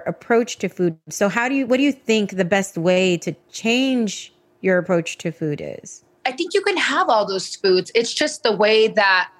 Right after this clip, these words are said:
Speaker 2: we make it, you know?
Speaker 1: Mm-hmm.
Speaker 2: Instead of the mazola, opting out for, like, olive oil. Or except for, like, the tortillas de maíz, maybe having a, a tortilla that's a carb balanced tortilla. 'Cause there, there's actual,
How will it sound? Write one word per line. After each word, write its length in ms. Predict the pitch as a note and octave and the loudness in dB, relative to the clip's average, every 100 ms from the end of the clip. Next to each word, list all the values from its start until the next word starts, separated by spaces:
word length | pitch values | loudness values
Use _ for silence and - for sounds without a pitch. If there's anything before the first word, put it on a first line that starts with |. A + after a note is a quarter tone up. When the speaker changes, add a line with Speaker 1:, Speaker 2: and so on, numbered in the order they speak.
| _ | _
Speaker 2:
we 120 | A#3 C4 | -2 0
make 240 | F4 F#4 | 0 -2
it, 160 | - - _ - | -6 -6 _ -6
you 160 | G#3+ A3+ | 0 2
know? 240 | A#3 F3+ | 2 0
Speaker 1:
Mm-hmm. 160 | F3+ _ _ - - | -6 _ _ -16 -4
Speaker 2:
Instead 380 | A#3+ A#3 - B3+ | -2 -2 0 2
of 140 | B3+ | 2
the 80 | A#3 | 2
mazola, 680 | A3+ G#3+ B3 C4 B3+ A#3 A3 | 2 0 2 2 4 2 2
opting 400 | A3+ A3+ A3+ A3 | 0 -2 -8 -4
out 200 | G#3+ G#3+ | -4 -2
for, 120 | A3 | 0
like, 200 | G#3 G3+ | 0 0
olive 320 | G#3+ A3+ A3+ F3+ | 0 2 2 0
oil. 400 | A2 - - - _ _ - - - - | 0 -2 -6 -16 _ _ -20 -20 -6 -2
Or 60 | G#3+ | 0
except 560 | A3 G#3+ - A#3 - - | 0 -2 -4 -4 -6 0
for, 220 | A#3+ A3 | 2 4
like, 280 | A3 G#3 - | 2 0 0
the 160 | G#3 - | -2 0
tortillas 440 | G3 G3 G#3+ A3+ | -2 2 2 2
de 100 | G#3 | 0
maíz, 600 | G3 F#3 G3 B3+ A#3 - | 0 0 2 2 2 0
maybe 240 | G#3 F#3+ G#3 | 0 0 2
having 360 | G3+ G3+ G3+ | 2 2 0
a, 240 | F#3 F#3+ F#3+ | 2 0 0
a 60 | G3+ | 0
tortilla 460 | G3 F#3 G3 G3 F#3+ | 0 -2 2 2 4
that's 380 | F#3 F#3 - - _ G3+ | 0 -2 -8 -20 _ -6
a 60 | |
carb 260 | - F#4 G#3 | -4 -4 0
balanced 460 | G3 F#3 F#3 - | 0 0 -2 0
tortilla. 520 | F#3 F#3 F3 E3 D#3+ E3+ | -2 0 0 2 0 -2
'Cause 100 | F#3+ | -2
there, 220 | G3 G3+ | 0 0
there's 220 | G3 G#3 - | 0 -2 -2
actual, 680 | B3 - A3+ G#3 G3 F#3 | -4 0 2 4 4 2